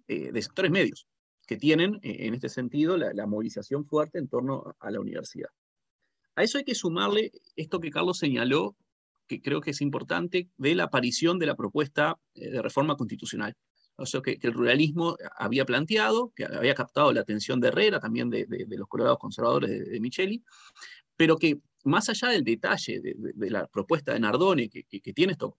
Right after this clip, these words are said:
muy interesante de, de, del Banco Central casi como un nuevo poder del Estado, un superpoder del Estado, que con, con, como, aparte con, con una vocación de liberalización económica, pero más allá de eso aparece, eh,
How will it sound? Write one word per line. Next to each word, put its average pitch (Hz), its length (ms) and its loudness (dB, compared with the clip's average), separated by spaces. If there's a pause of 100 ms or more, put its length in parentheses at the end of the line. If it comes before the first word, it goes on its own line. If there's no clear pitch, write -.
muy 135 180 2
interesante 147 580 0
de, - 300 -2
de, - 200 -12
del 92 260 -10
Banco 139 400 0
Central 135 440 0
casi - 220 -2
como 104 140 -2
un 107 120 0
nuevo 139 240 8
poder 117 280 4
del 82 100 -2
Estado, 143 340 0
un 131 80 -6
superpoder - 460 -2
del - 120 -4
Estado, 127 380 0 (320)
que - 200 -8 (100)
con, - 240 -12
con, - 220 -12 (340)
como, - 340 -10 (200)
aparte - 300 -2
con, 104 180 -2
con 107 160 -2
una 131 360 0 (380)
vocación 160 540 0
de 147 80 2
liberalización 107 580 -2
económica, 131 580 0 (440)
pero 123 120 4
más 233 200 2
allá 233 220 2
de 220 120 6
eso 240 220 0
aparece, 208 580 0
eh, - 100 -12